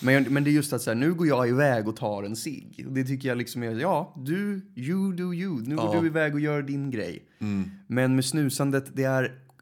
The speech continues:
Speaker 1: konstant
Speaker 2: Mm.
Speaker 1: pågående.
Speaker 2: Framför dina ögon.
Speaker 1: Exakt. Det är det.
Speaker 2: Ja.
Speaker 1: Ja, men gör man det i någon annan kultur än här?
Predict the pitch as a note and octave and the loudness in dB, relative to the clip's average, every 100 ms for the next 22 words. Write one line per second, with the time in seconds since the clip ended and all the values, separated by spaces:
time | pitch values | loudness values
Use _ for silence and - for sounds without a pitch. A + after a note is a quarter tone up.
0 | _ - C#3 C3 - C3+ C3 G#2 G2 C#3 | _ -8 -4 -4 -2 -2 0 -2 -2 -2
1 | A#2 C3 C3 A2+ G#2 G#2+ G#2 G2 G2+ G2 | -2 0 0 0 -2 -2 -4 -4 -6 -4
2 | G#2+ B2+ C#3 C3 - - C#3 B2+ - - | -2 0 2 0 -4 -2 0 0 -6 -18
3 | - _ _ _ - B2+ C#3+ C3+ C#3 B2 | -18 _ _ _ -12 0 2 2 2 2
4 | G2+ B2 G#2+ - _ - - _ - - | 2 0 0 -10 _ -18 -18 _ -20 -20
5 | - - _ _ - E3+ F#3+ D#3 E3 A#3+ | -20 -20 _ _ 4 6 6 6 6 8
6 | C4+ G3+ D3+ A#2+ A2+ - C#3 C#3 C#3 C3 | 6 6 4 4 2 0 0 4 6 6
7 | B2+ A#2+ A2 G#2+ G#2+ A2 - F#2 F2+ G2+ | 4 4 2 -2 -4 -6 -6 -8 -10 -6
8 | G#2+ G#2 - - | -6 -4 -6 -8